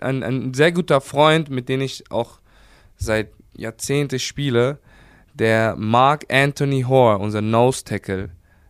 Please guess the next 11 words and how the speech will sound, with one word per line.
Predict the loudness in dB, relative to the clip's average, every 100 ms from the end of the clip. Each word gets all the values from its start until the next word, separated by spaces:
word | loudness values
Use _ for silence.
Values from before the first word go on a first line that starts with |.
| _ -8
auch | -8 -6
die | -4
Nummer | -2 -2
neunzig, | 0 0 0 -2 -8 -8 -8
auch | -8 -4
ein |
Mordspiel | -4 0 2 0 -2 -6 -6 -4
gemacht, | -2 -2 -4 -6
viele | -6 -4 -4
Tackles, | -6 -6 -8 -6
äh, | -2 0